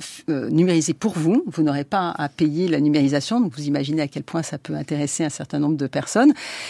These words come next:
Mais je garde la maîtrise, moi Google, de la diffusion, euh, de, de, de ces, euh, de ces ouvrages.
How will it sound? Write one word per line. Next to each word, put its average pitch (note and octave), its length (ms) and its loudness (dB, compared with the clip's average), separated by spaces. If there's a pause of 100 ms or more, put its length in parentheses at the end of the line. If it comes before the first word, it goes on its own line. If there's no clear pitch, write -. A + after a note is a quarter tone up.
(120)
Mais G3 140 6
je G3 140 4
garde G3 420 4
la D#3 160 4
maîtrise, F#3+ 600 4
moi F3 280 4
Google, E3+ 440 2
de E3+ 100 0
la D3 100 4
diffusion, F3 800 0
euh, C#3+ 140 2
de, D3 360 -2
de, D3 280 0
de C#3+ 120 -2
ces, F3 360 2
euh, C3+ 240 0
de C#3+ 100 0
ces D#3 280 -2
ouvrages. C#3 360 -4